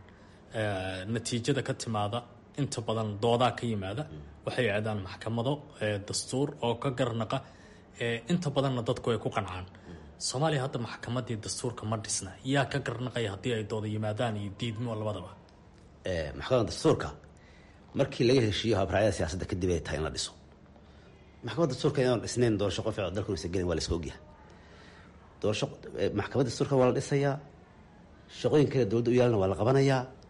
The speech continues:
Speaker 2: doorashadana waa la qaban doonaa.
Speaker 1: Maxkamadda oo guddiga oo kale ama la dhisayaa, doodeedana la isku haysto.
Speaker 2: Maya, maya, dee guddiga oo kale ma, ma aha, dee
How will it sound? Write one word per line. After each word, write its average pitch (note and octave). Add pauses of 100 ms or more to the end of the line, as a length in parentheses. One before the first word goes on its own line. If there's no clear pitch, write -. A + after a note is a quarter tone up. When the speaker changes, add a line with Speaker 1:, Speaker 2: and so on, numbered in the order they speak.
(500)
Speaker 2:
doorashadana A#2+
waa G2+
la G2+
qaban A2+
doonaa. G#2
Speaker 1:
Maxkamadda C3
oo A#2+
guddiga C3
oo A2
kale A#2+
ama A2+
la A2
dhisayaa, A2
doodeedana A#2+
la G#2
isku -
haysto. - (120)
Speaker 2:
Maya, F#2
maya, F2+
dee F2
guddiga A#2+
oo A2
kale A2
ma, G#2+
ma A2+
aha, D2+
dee -